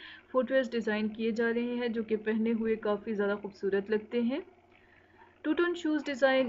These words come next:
is one of the hot favorite design nowadays। Beige and black color contrast करके फुटवेयर्स design किए गए हैं, Soles को contrast में रख के या फिर accessories contrast में attach करके, color contrast करके फुटवेयर्स design किए जा रहे हैं।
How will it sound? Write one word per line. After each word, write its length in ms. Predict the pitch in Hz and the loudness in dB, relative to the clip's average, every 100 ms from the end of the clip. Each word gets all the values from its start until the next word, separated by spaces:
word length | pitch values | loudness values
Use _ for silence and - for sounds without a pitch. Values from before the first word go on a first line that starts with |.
| 185 | 0
is 120 | 214 | 0
one 180 | 233 262 | 2 4
of 120 | 294 294 | 4 4
the 100 | 262 220 | 2 4
hot 260 | 226 240 - | 2 2 0
favorite 280 | 247 247 220 | -2 0 -2
design 420 | 233 220 220 214 | -2 0 0 0
nowadays। 580 | 190 196 208 226 247 240 208 | 0 0 0 2 2 2 4
Beige 240 | 214 226 | 6 6
and 180 | 240 214 | 4 2
black 200 | 208 214 220 | 2 0 0
color 180 | 240 233 | 0 2
contrast 420 | 247 226 233 226 226 | 2 0 0 0 0
करके 280 | 240 247 | -2 -2
फुटवेयर्स 400 | 240 233 240 240 | -4 -2 0 -2
design 360 | 214 220 226 226 | -2 0 0 0
किए 220 | 226 226 | 0 -2
गए 180 | 220 220 | 0 0
हैं, 240 | 226 220 | 0 -2
Soles 420 | 214 247 247 262 - | -2 2 4 4 2
को 160 | 262 | -2
contrast 580 | 247 233 226 226 226 233 | 2 2 2 0 -2 0
में 80 | 220 | 0
रख 160 | 214 | 0
के 160 | 208 226 | -2 -4
या 260 | 214 214 262 | 0 0 0
फिर 180 | 339 302 | 0 0
accessories 840 | 240 - 247 240 - 277 285 285 | 0 2 2 2 -2 -6 -6 -2
contrast 640 | 254 233 220 214 220 240 | 2 2 2 0 0 -2
में 120 | 240 | -2
attach 380 | 214 202 208 208 | -2 -2 -2 -2
करके, 420 | 220 202 208 240 | -2 -2 0 -2
color 280 | 233 226 240 | 0 2 2
contrast 640 | 240 220 208 220 214 214 | 2 0 0 0 0 0
करके 260 | 208 196 233 | -2 -2 -2
फुटवेयर्स 400 | 226 208 202 196 | -2 0 0 0
design 320 | 190 190 185 | -4 -4 -6
किए 240 | - 196 | -2 0
जा 160 | 196 220 | 2 0
रहे 220 | 233 233 | 2 0
हैं। 200 | 233 311 | 0 -2